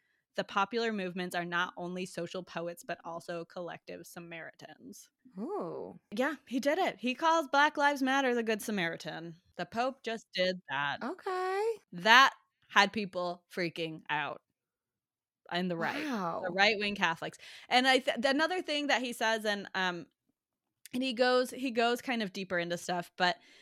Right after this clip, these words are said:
Speaker 1: I do like that he says, he says, "Sometimes when the popes, be it myself or Benedict or John Paul the Second," you know he's saying it's him,
Speaker 2: Yeah.
Speaker 1: "say something, there are people who wonder, 'Where did he get it from?'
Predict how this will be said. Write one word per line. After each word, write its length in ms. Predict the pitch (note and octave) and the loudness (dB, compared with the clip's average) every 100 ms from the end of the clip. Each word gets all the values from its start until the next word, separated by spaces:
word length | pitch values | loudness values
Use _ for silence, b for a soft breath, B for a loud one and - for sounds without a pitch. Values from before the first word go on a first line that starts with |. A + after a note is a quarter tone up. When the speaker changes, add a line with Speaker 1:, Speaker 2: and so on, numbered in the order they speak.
| b b | b b
Speaker 1:
I 100 | - | 2
do 240 | G#3+ B3 D4 | 2 0 2
like 280 | B3+ A3+ - | 4 4 2
that 140 | - | -2
he 140 | G#3 G3 | 0 -4
says, 540 | - F#3+ F#3 F3+ E3+ - | 2 4 6 2 -2 -14
he 180 | - A3+ | -8 -4
says, 200 | A3+ A3+ | 0 0
"Sometimes 400 | B3 C4 D4 C#4+ | 0 0 0 0
when 120 | B3 | 0
the 80 | A3 | -2
popes, 400 | G#3 G#3 G3+ G3+ | -2 0 0 -2
be 120 | - | -2
it 80 | F#3+ | -2
myself 460 | E3+ E3+ - G3+ G3+ | 0 -2 2 0 0
or 60 | F3+ | 0
Benedict 500 | F3+ F3+ F3+ F3+ F3 | 0 2 0 -2 -4
or 60 | |
John 240 | E3+ E3+ E3+ | 0 0 0
Paul 140 | E3+ | -2
the 80 | E3 | -4
Second," 340 | - E3 D#3+ | -6 -6 -6
you 100 | E3+ | -6
know 160 | F3+ E3 | -4 -4
he's 180 | F3 D#3 | -4 -6
saying 300 | E3 D#3 C#3+ | -8 -8 -10
it's 200 | - E3+ - | -12 -12 -6
him, 260 | E3 D3+ | -4 0
Speaker 2:
Yeah. 200 | F3 E3+ - _ | 4 4 4 _
Speaker 1:
"say 240 | - G#3 G3+ | 0 2 4
something, 560 | F#3+ E3 - D#3+ D#3+ - _ | 2 -2 -6 -10 -10 -12 _
there 140 | A3 G#3+ | 4 4
are 80 | |
people 340 | G#3+ C4 B3+ C4 | 4 0 2 2
who 100 | B3 | 4
wonder, 320 | G#3 G3+ G3+ | 2 2 0
'Where 200 | D#3+ E3 | 0 0
did 140 | F3+ A3 | 0 -2
he 60 | |
get 180 | A#3+ C#4 | 2 2
it 200 | A3 D3 | 2 0
from?' 420 | - E3 D#3 D3+ | -2 -2 -2 -8